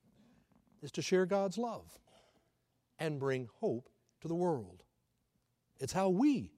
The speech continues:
change the world. You know, for the last five years now, we've had a theme every year. I think we've had a good time doing it,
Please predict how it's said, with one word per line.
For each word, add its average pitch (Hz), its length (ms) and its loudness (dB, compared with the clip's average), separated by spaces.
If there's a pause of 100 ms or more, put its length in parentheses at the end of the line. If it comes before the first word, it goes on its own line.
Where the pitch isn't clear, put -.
(100)
change 98 380 -4
the 92 60 -8
world. 107 420 -6 (2500)
You 208 80 2
know, 175 60 8
for 131 80 2
the 143 60 4
last 139 300 6
five 131 260 4
years 127 280 0
now, 117 180 -4
we've 131 160 -2
had 131 140 -2
a 110 40 -8
theme 117 420 -2
every 117 260 0
year. 104 260 0 (1040)
I 185 80 -6
think 220 120 0
we've 196 100 4
had 175 120 10
a 143 40 2
good 139 200 2
time 131 300 -2
doing 113 220 0
it, 92 60 -14